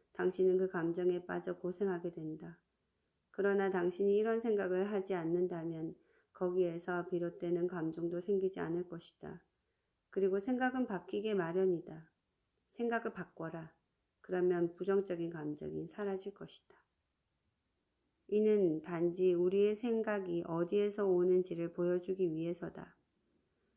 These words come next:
그렇다고 이 정보를 고통에 빠져 지내기 위한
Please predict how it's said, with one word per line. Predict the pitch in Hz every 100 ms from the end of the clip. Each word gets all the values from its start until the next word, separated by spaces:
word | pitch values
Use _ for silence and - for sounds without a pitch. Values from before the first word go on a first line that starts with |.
| _
그렇다고 | - 254 262 240 196 190
이 | 190 214 196
정보를 | 190 170 175 175 170 170 170 160 -
고통에 | 180 175 208 202 190
빠져 | 190 185 190
지내기 | 190 175 170 170 170 175 160
위한 | 156 160 170 160 170